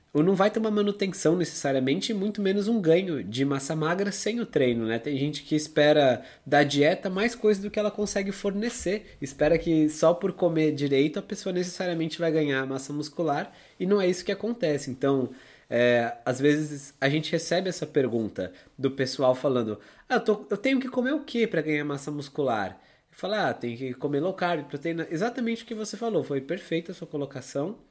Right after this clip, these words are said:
Pessoal, "Ah, só isso?" Eu falo, "É, e, e treinar, né?" "Ah, tem que treinar?" É a resposta que a gente <laughs> recebe muitas vezes. Então é interessante fazer essa distinção.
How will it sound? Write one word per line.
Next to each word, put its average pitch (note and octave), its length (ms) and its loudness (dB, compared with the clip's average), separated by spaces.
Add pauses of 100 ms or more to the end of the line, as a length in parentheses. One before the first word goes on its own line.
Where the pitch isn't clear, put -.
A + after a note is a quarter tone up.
Pessoal, G#3+ 280 -4
"Ah, - 40 -4
só A3+ 220 -2
isso?" B3+ 320 -4
Eu - 20 -8
falo, G3+ 220 -10
"É, G3+ 240 0
e, D#3 300 -4 (180)
e C#3+ 60 -8
treinar, G3+ 480 0
né?" C#3+ 280 -6
"Ah, F#3+ 560 -10 (100)
tem F3+ 140 -6
que - 100 -12
treinar?" C#3 600 -2
É A#2+ 80 2
a B2 40 6
resposta C#3+ 480 0
que D3 80 -2
a C3+ 40 4
gente E3+ 280 0
<laughs> D#3+ 40 -2
recebe D3 420 2
muitas C3+ 440 -2
vezes. A#2 460 -4 (420)
Então B2 260 -2
é C#3+ 40 0
interessante D#3+ 680 -4
fazer C#3+ 240 -2
essa C#3+ 160 -4
distinção. C#3 720 -8